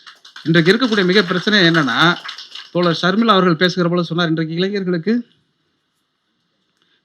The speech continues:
பெருசா ஒன்றும் தெரியவில்லை, அவர்கள் வந்து நுனிப்புல் மேய்ந்து விட்டு பேசுகிறார்கள், அரசியலை உள்வாங்கிக் கொள்ளவில்லை,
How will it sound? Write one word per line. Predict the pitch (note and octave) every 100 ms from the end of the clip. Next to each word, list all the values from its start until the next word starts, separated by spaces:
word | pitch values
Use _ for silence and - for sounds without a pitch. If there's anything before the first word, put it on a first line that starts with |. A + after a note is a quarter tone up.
| -
பெருசா | E3+ G3 F3+
ஒன்றும் | E3+ F3
தெரியவில்லை, | D#3+ E3 F3 D#3+ E3
அவர்கள் | D#3 D3
வந்து | C#3 D#3 E3+ B2 A#2+ F3
நுனிப்புல் | D#3 E3+ D#3+
மேய்ந்து | D#3+ D#3
விட்டு | D3 D3
பேசுகிறார்கள், | D#3 D#3 D3 C#3+ D3
அரசியலை | E3 D#3+ E3+ D#3
உள்வாங்கிக் | D3+ D#3+ D3 C3+
கொள்ளவில்லை, | C#3 C3+ D#3